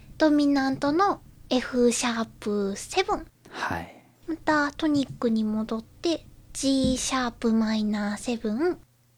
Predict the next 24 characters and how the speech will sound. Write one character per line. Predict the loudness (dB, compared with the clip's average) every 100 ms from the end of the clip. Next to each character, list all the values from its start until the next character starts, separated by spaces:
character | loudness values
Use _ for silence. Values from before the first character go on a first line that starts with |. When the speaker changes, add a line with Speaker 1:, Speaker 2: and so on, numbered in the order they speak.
| -20
Speaker 2:
は | -8 0 2
い。 |
Speaker 1:
で、 | 4
ド | 2
ミ | 2 2
ナ | 0 -2
ン | -4
ト | -4
の | 0 -2 -4 _ _ -2
A | 2 2
シ | 0
ャ | -4
ー | -2
プ | -4
マ | -2 -2
イ | -2
ナ | -2 -2
ー | -2
セ | -4
ブ | -2
ン | -4 -2
フ | -2
ラ |
ッ | -2